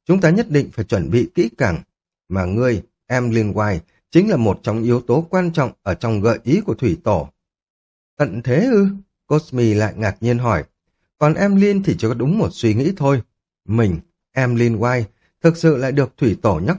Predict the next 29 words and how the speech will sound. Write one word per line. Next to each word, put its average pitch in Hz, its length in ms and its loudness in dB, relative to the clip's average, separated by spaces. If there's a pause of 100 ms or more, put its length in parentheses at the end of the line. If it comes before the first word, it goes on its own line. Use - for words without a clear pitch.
tới. 160 260 0 (400)
Mình 143 180 2
chính 170 160 2
là 156 80 2
nhân 117 200 2
tố 135 280 0
quan 175 240 0
trọng 151 160 0 (280)
cho 113 200 0
sự - 160 -4
sống 127 260 -2
sót 220 200 -4
sau 127 220 -2
tận 107 280 -4
thế 139 220 0
của - 100 -4
huyết 190 240 0
tộc. 104 240 -2 (920)
Nip 240 220 2
thì 135 120 0
chẳng 95 260 0
để 92 140 0
tâm 131 280 -2
đến 151 240 0
câu 147 140 2
hỏi 113 220 -2
của - 140 -8
cháu 123 260 -4
trai 120 280 -2